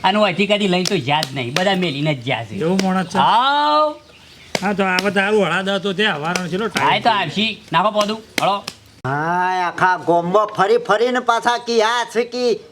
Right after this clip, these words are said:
Speaker 3: જુગાર નહીં રમવાનો આ વખત, કી હું સરપંચ છું. અલ્યા, પહેલા તમે રમતા તા, તમે તો કાલ અત્યારે સરપંચ થયા છો ને અમે અત્યારે સૌકારે પણ કરવા દો છે આખા ગામમાં.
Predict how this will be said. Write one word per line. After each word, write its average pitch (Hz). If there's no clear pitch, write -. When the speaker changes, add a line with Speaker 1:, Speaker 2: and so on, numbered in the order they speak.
Speaker 3:
જુગાર 208
નહીં 226
રમવાનો 233
આ 226
વખત, 214
કી 214
હું 202
સરપંચ 196
છું. 139
અલ્યા, 294
પહેલા 240
તમે 262
રમતા 262
તા, 311
તમે 262
તો 311
કાલ 302
અત્યારે 302
સરપંચ 226
થયા 190
છો 214
ને 226
અમે 220
અત્યારે 254
સૌકારે 285
પણ 330
કરવા 285
દો 247
છે 214
આખા 208
ગામમાં. 170